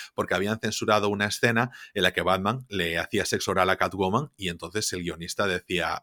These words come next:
"Mm, esto no lo vamos a incluir en la serie porque, según la, la productora, los superhéroes no hacen eso". Entonces, eh, no por el sexo, sino porque yo creo que es más porque es,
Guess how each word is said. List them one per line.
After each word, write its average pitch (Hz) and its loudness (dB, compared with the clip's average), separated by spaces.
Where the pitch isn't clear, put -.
"Mm, 85 -14
esto - -4
no 104 0
lo 95 2
vamos 98 0
a 98 -6
incluir 90 0
en 90 2
la 92 0
serie 104 0
porque, 92 0
según 95 -2
la, 95 2
la 92 2
productora, 95 0
los 92 -4
superhéroes 90 -4
no 90 -4
hacen 85 -14
eso". - -8
Entonces, 82 -6
eh, 78 -4
no 101 0
por 92 0
el 92 0
sexo, 104 0
sino 92 -4
porque - -6
yo 85 -2
creo 87 0
que 92 -2
es 87 -6
más 92 -6
porque 95 -4
es, 90 -4